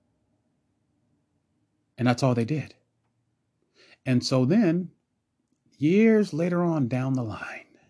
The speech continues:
when you look at, not everyone, but when you look at maybe most of the class clowns, when you look at some of the, the bullies,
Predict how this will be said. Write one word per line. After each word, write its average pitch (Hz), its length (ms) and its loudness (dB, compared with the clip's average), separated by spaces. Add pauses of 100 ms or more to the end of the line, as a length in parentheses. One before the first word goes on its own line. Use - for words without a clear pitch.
(1400)
when 120 180 0
you 123 120 4
look 151 240 2
at, 165 180 2
not 175 180 4
everyone, 117 520 2
but 117 80 -6
when 123 180 -2
you 135 100 -2
look 143 240 -4
at 139 160 -2
maybe 131 300 2
most 120 500 0
of 131 60 -4
the 120 100 -4
class 113 360 -6
clowns, 104 580 -10
when 113 160 -4
you 120 100 0
look 127 300 0
at 120 160 -4
some 127 300 2
of 117 100 -2
the, 107 240 -4
the 104 160 -8
bullies, 95 680 -6